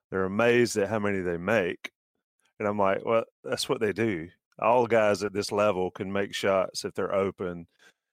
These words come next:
a-, and in rhythm like you talk about. And Clemson just got hot. And I, and I was kinda hoping, and I said this to you off the air, I was kinda hoping they would keep it up and still lose in Chapel Hill, 'cause I don't think I'd ever seen anybody shoot, like,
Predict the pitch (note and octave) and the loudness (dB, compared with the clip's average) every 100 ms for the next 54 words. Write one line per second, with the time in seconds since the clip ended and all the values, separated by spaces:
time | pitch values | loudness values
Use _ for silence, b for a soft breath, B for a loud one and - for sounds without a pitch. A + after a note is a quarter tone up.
0 | _ _ A#2+ C3 A2+ G#2+ G#2+ G2+ G#2+ G2+ | _ _ -2 2 2 2 0 2 4 4
1 | F#2+ G2 F#2 G#2+ - G2 F2 F2 F2+ F2+ | 2 0 -2 -6 0 0 2 0 2 2
2 | - G2 F#2+ - A2+ B2 - F2 E2 E2 | 0 -4 -6 -2 -2 -2 -8 -10 -6 -6
3 | D2 G#2 G#2 D#2 G1+ G2+ A2 C#3 A#2+ F3+ | 0 2 4 2 0 0 2 4 4 4
4 | - C#3+ A#2 G#2+ B2 B2+ A#2+ G#2+ G#2+ G#2+ | 4 4 4 4 4 4 2 2 2 2
5 | - A2+ G#2+ G2+ - G#2+ G2+ G#2 G2+ G2+ | 2 2 2 -2 -2 0 2 2 2 0
6 | G#2 B2 G#2+ F#2 _ B B - D#3+ - | 2 4 2 0 _ B B 0 2 2
7 | C#3+ A#2+ C3 D3 B2+ G#2+ - D3 - A2 | 2 4 2 0 -4 -4 -6 -8 -2 2
8 | C3+ C3+ - _ _ _ _ _ _ - | 2 0 -6 _ _ _ _ _ _ -10
9 | A2 - - C3 C3 A2 B2 B2+ B2+ C3 | -6 -6 0 2 2 2 2 2 -2 -4
10 | - - _ - B2+ A#2 - C3 C3+ C3 | -8 -10 _ -12 -8 -4 0 2 2 0
11 | C3+ - G2+ B2+ D3+ - G#2+ G2 A#2+ G#2 | 0 0 0 0 0 -2 -2 0 0 -2
12 | - G#2 F#2+ F#2 F#2+ F#2 F#2 F#2 - A2 | -6 -6 -6 -8 -6 -2 -2 -4 -4 -2
13 | F#2+ | 0